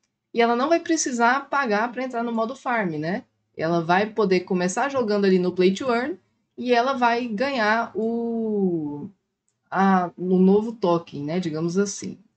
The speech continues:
Ó, todos os jogadores receberão plantas não N F T pra participar do game, né? Ou seja, você vai jogar ali, você pode jogar o modo P V, P V E e o P V P, mas, prestem atenção,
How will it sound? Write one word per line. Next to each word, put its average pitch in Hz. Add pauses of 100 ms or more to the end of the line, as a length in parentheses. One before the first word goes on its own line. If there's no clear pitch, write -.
(320)
Ó, 151
todos 302
os 277
jogadores 190
receberão 190
plantas 185
não 185
N 294
F 254
T 190
pra 202
participar 196
do 214
game, 156
né? 160
Ou 220
seja, 151
você 196
vai 254
jogar 180
ali, 165
você 170 (480)
pode 262
jogar 180
o 190
modo 165
P 160
V, 147 (260)
P 156
V 147
E 160
e 165
o 143
P 147
V 143
P, - (880)
mas, 196
prestem 190
atenção, 247